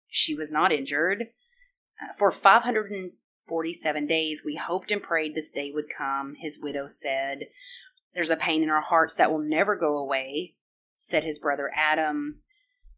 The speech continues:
"Your parents miss you, your wife misses you, and your children miss you." Mario Fernandez, thirty-four, who was married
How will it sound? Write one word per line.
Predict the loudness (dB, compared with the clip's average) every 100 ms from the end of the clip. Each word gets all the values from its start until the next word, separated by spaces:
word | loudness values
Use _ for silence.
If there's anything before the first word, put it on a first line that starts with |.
| _
"Your | -4
parents | -4 0 0 0 -2
miss | 0 0 2
you, | 0 -2
your | -4
wife | 0 4 4 4
misses | -2 -4 -4 -6
you, | -8 -6 -8 -10
and | -18
your | -10
children | -2 -2 -2 -6 -6 -8 -6
miss | -6 -6 -6
you." | -10 -12 -14 -16 _ _ _ _ _ _ _ 2
Mario | 8 8 8
Fernandez, | 2 2 2 2 0 0
thirty-four, | 0 -2 -4 -6 -4 -4 -4 -4 -6 -8
who | -2
was | 0 0
married | 0 2 4 4 2 0 0 -2 -4